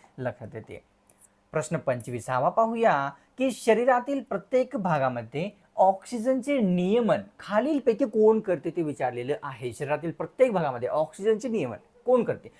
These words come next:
रक्त, पाणी, हवा किंवा वरील नाही. ऑप्शन क्रमांक एक रक्त जे आहे शरीरामध्ये प्रत्येक भागामध्ये कशाचे? ऑक्सिजनचे नियमन करते हे आपल्या सर्वांना लक्षात घ्यायचे आहे.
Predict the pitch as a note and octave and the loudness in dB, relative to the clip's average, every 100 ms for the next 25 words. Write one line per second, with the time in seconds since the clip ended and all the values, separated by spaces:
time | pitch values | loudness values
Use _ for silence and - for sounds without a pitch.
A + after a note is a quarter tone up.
0 | _ D#3+ F3+ - - D3+ C#3 F3 E3+ D#3+ | _ 2 4 2 -4 -2 2 4 4 2
1 | D3 C#3+ C#3 D#3 C#3+ D3+ C#3+ C3+ C3 B2 | -4 -6 -2 0 0 -2 -2 -2 -4 -6
2 | B2 A#2+ A#2 - - - E3 - - G3+ | -6 -8 -10 -12 -6 2 2 0 -4 -2
3 | G3 F#3 F3+ G#3+ - G#3 A#3 - - D#3+ | 0 0 0 -4 -2 -2 -2 -4 -2 -2
4 | D#3 - F3+ F#3 D#3+ D3 G3 A#3+ - E3 | -2 -4 0 2 2 0 -4 -4 -6 -4
5 | D3 D3 C#3+ F3+ F#3+ - - B3+ A3 F#3 | -2 -4 -4 -6 -4 -6 -4 -2 0 0
6 | D3+ C3+ A#2+ A3 - - - A3 B3 A#3+ | 0 -2 -4 -6 -8 -16 -4 -2 0 -2
7 | D4 C4+ F3 - G#3+ G#3 G3+ E3+ A#2+ - | -4 -4 -6 -4 -4 0 -2 -2 -8 -10
8 | _ - E3+ F#3 A3 A3+ A#3+ A#3 A#3 F3 | _ -4 0 2 2 2 -2 -6 -2 0
9 | D#3 E3 D3+ F3 C#3+ C3+ C#3 C3+ A#2 A#2 | 0 -2 0 0 0 -4 -6 -4 -4 -4
10 | A2+ A#2 B2 G#2+ G#2 G2 G2+ G#2 - | -6 -8 -10 -10 -10 -8 -10 -10 -14